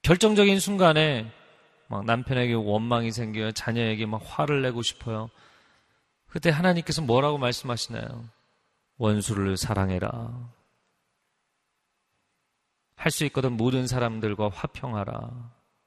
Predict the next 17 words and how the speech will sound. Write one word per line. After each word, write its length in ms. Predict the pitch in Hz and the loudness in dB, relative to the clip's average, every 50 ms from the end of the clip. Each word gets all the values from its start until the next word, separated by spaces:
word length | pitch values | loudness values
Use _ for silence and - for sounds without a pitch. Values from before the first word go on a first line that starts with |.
| _ _ _ _ _ _ _ _ | _ _ _ _ _ _ _ _
이 80 | - 139 | -6 -6
하나님의 400 | 127 147 185 180 180 175 170 165 | -4 -2 -2 -2 0 0 -2 -4
기본적인 460 | - - 143 147 156 147 156 151 143 | -4 -4 -4 -4 -2 0 -2 0 0
말씀이잖아요. 580 | 113 98 110 - - - 120 110 113 107 104 127 | 0 0 2 0 0 -2 -4 -4 -2 -2 -2 -2
이 100 | 156 175 | -2 0
말씀이 460 | 156 104 113 131 139 - - 170 160 | 2 4 4 4 4 2 0 2 2
안에 260 | 104 90 107 120 139 | 2 2 2 0 0
새겨져 420 | 139 - - 208 196 220 202 202 190 | 0 0 0 0 -2 -2 0 0 0
있는 220 | 170 156 147 135 | 0 -2 -4 -2
사람은 420 | 127 135 120 120 120 131 147 131 | -2 0 0 0 0 0 -2 -4
그런 260 | - - 131 135 143 143 | -4 -2 -2 0 0 0
상황에서 460 | 139 143 147 135 123 120 117 - 127 | -2 -2 -2 0 -2 -2 -4 -4 -6
그 240 | - - 139 135 127 | -4 -2 0 0 0
음성이 420 | 117 120 127 107 123 123 139 135 | 0 -2 -2 -4 -4 -4 -4 -6
들립니다. 680 | - - - 127 151 151 165 151 127 107 92 101 98 92 - - - - - _ | -8 -8 -8 -6 -4 -4 -6 -4 -4 -4 -2 -2 -4 -4 -6 -12 -18 -20 -14 _
들려야 400 | - - 123 131 139 143 143 143 | -2 0 4 6 6 6 6 4
정상입니다. 920 | - - 104 101 104 110 113 113 107 101 95 95 87 107 107 110 107 110 | 0 -2 -4 -4 -2 0 0 0 0 0 -2 -4 -4 -4 -6 -6 -8 -10